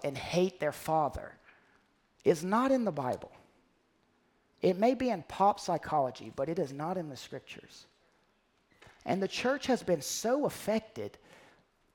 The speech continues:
by secular psychology. Now, they don't know that's what it is. They just read some article online and they change their whole life to live by the article. What, what, don't say anything negative to your children. It will harm them.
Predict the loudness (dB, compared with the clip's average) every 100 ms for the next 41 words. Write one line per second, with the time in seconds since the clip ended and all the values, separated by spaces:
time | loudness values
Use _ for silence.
0 | _ _ 2 2 2 0 2 2 0 -2
1 | -2 2 0 0 -10 -18 -20 _ _ _
2 | _ _ _ _ _ -6 0 0 0 -2
3 | -2 -2 -4 -6 -8 -4 -4 -2 -4 -6
4 | -8 -10 -10 -10 -8 -4 -6 -6 -8 -8
5 | -6 -4 -2 -4 -10 -14 -12 -12 -8 -6
6 | -4 -2 2 2 0 -6 -4 -2 -2 -4
7 | -4 -4 -6 -12 -16 -18 _ _ _ _
8 | _ _ _ _ _ _ _ -20 _ -20
9 | -20 4 4 6 6 8 6 8 6 8
10 | 6 4 2 4 2 2 0 -2 -2 -2
11 | -4 -2 -2 -2 -4 -4 -2 -4 -2 -2
12 | -2 -2 -6 -10